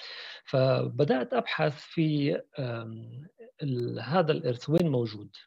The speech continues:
وفي أي أرشيفات في العالم؟ وفي عديد من الأرشيفات اللي، يعني، بالصدفة، بمحض الصدفة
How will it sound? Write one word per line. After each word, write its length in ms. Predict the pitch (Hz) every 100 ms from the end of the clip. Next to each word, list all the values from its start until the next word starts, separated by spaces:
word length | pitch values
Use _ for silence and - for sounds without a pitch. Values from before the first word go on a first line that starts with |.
| -
وفي 480 | 160 127 156 - -
أي 180 | 160 151
أرشيفات 460 | 127 - 147 139 -
في 80 |
العالم؟ 600 | 120 104 104 104 101 104
وفي 340 | 123 - 156 156
عديد 300 | 131 175 220
من 80 | 208
الأرشيفات 640 | 196 - 156 170 165 156
اللي، 460 | 139 131 127 117
يعني، 340 | 113 110 110 107
بالصدفة، 480 | 117 - 247 240 120
بمحض 420 | 117 143 - 151
الصدفة 760 | 135 135 - - 190 - 123